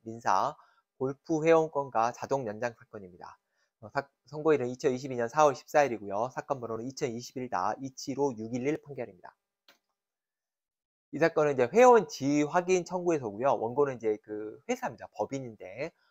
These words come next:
법인이 이제 골프장 회사를 상대로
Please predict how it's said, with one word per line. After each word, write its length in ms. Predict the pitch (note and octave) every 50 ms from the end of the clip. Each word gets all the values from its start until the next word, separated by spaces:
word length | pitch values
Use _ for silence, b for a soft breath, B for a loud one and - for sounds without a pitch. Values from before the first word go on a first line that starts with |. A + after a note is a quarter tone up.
| _ _ _
법인이 340 | A#2 A2+ A#2 D3 C#3+ C3+ C3 B2
이제 160 | A2+ A2+ A2+ A2+ _ _
골프장 720 | - G3+ A3 A3+ - - - - D3+ B2 A2+ A2+ A#2 A#2 -
회사를 360 | E3+ E3+ E3 E3 C#3+ B2+ A2+
상대로 640 | - B2 B2 B2 A#2 A#2+ A2 A2 B2+ D#3 F#3 G#3+ -